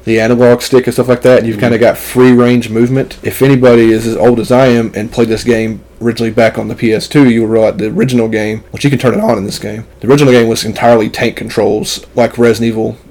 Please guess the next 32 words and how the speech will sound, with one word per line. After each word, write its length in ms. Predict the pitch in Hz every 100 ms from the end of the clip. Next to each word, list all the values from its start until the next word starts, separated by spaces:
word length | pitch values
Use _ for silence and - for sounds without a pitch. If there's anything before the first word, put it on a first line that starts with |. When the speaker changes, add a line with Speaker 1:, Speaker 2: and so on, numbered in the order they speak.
| -
Speaker 1:
one 220 | 107 113
and 120 | 113 107
maybe 180 | 107
two 260 | 104 - 113
and 80 | 110
Speaker 2:
I 80 | 107
think 40 |
Speaker 1:
three. 320 | - 113 113
Speaker 2:
you, 260 | 110 107 101 -
uh, 60 | 104
Speaker 1:
All 180 | 120 151
the 140 | 131
early 140 | 123 127
Resident 240 | 117 123
Evils 160 | 120 113
had 160 | 107
tank 240 | - 127 -
controls. 380 | 107 113 104 -
So 100 | 107
originally 280 | 170 147
this 120 | 127 120
game 320 | 123 113 113
was 220 | 123 110
done 280 | 107 120 117
in 160 | 104
tank 280 | 107 123 120
controls, 540 | 110 117 104 101 107 - -
and 140 | 117
it's 140 | 113 -
kind 280 | 147 165
of 300 | 123 104 - -
very, 640 | 101 123 127 110 107 107